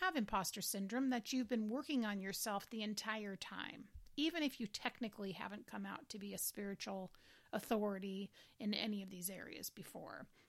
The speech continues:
It helps you more to recognize, "I've been on my path for years." I mean, I've been doing it as a,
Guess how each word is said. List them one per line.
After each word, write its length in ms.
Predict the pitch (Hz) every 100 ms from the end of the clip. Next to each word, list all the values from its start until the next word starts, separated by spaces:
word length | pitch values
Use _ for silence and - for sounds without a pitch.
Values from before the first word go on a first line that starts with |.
| _ -
It 100 | 220
helps 420 | - 220 208 -
you 100 | 208
more 300 | 190 190 190
to 180 | - 190
recognize, 720 | 185 185 202 - - - - -
"I've 240 | 220 359
been 120 | 247 196
on 180 | 180
my 140 | 185 190
path 320 | - 208 202
for 160 | - 233
years." 800 | 208 226 311 - - - - - - - - -
I 120 | 208
mean, 240 | 196 185
I've 140 | 190 180
been 200 | 190 180
doing 320 | 185 190 185
it 80 | -
as 240 | -
a, 40 | 170